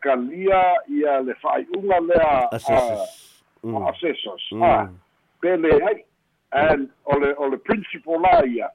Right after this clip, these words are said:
Speaker 1: e overrule, e le judge of the law.
Speaker 2: Mm.
Speaker 1: Le fa'ai'uga, a judges of the facts, a.
Speaker 2: Ei,
Speaker 1: O le
Speaker 2: malo.
Speaker 1: uiga, o le ma-, o le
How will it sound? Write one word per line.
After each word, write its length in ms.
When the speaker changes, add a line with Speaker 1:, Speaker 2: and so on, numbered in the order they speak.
Speaker 1:
e 100
overrule, 880
e 100
le 160
judge 440
of 180
the 100
law. 400
Speaker 2:
Mm. 400
Speaker 1:
Le 80
fa'ai'uga, 720
a 120
judges 440
of 180
the 100
facts, 420
a. 260
Speaker 2:
Ei, 680
Speaker 1:
O 80
le 80
Speaker 2:
malo. 200
Speaker 1:
uiga, 420
o 40
le 100
ma-, 240
o 60
le 100